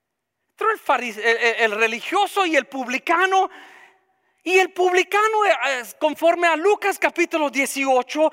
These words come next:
el publicano entra, ni puede ver hacia el cielo, viendo hacia abajo su miseria, su posición, su quebrantamiento, su necesidad de la misericordia de Dios.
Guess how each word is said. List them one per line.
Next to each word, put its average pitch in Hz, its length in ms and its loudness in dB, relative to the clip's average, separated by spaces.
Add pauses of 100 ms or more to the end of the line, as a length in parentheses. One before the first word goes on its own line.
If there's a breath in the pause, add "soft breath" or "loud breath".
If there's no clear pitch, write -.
(140)
el 330 120 0
publicano 359 760 -2
entra, 330 340 0
ni 339 200 -2
puede 415 480 0
ver 392 180 4
hacia 349 320 0
el 277 120 -2
cielo, 370 760 0 (1300 loud breath)
viendo 269 340 -2
hacia 262 300 -2
abajo 254 480 -2
su - 160 -12
miseria, 214 840 -4 (2500 soft breath)
su - 200 -18
posición, 196 960 -4 (920)
su - 220 -14
quebrantamiento, 208 840 -4
su 359 380 -4
necesidad 262 1040 -2
de 196 180 -6
la 185 140 -2
misericordia 180 960 -10
de 151 160 -12
Dios. 147 560 -18